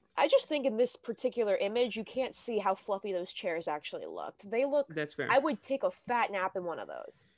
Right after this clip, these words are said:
Speaker 2: Hopefully the one on the left.
Speaker 1: <laughs>
Speaker 2: 'Cause for those who aren't looking at the visual, Howie is sitting in the right one.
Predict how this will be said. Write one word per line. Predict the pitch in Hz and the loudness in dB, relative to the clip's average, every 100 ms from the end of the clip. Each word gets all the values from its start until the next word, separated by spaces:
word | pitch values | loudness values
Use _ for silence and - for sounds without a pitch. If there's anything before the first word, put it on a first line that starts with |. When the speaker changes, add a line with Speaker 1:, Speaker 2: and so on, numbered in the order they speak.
| _ _ _ _ _ | _ _ _ _ _
Speaker 2:
Hopefully | - 196 220 | 4 6 8
the | 185 | 8
one | 160 143 | 8 6
on | 123 | 6
the | |
left. | 123 127 - - - - - _ _ _ 240 | 4 2 -2 -12 -16 -16 -18 _ _ _ 6
Speaker 1:
<laughs> | 370 - - 330 349 170 - - - - 311 330 - - - _ _ _ _ _ _ - | 6 6 4 6 8 6 2 -6 -16 -10 -4 -4 -6 -16 -20 _ _ _ _ _ _ 2
Speaker 2:
'Cause | 196 156 139 123 127 | 8 8 8 4 -2
for | 175 | 4
those | 170 160 | 6 6
who | 160 156 | 8 8
aren't | 139 139 - | 8 6 2
looking | 156 151 | -2 0
at | 139 | 0
the | 131 | 0
visual, | 139 143 135 127 127 - - - - | 2 2 0 -2 -4 -10 -20 -20 -18
Howie | - 196 190 147 | 0 4 6 6
is | 131 | 4
sitting | 156 135 | 2 0
in | 127 | 0
the | 127 | 0
right | 127 - | 0 -2
one. | 120 127 | -6 -10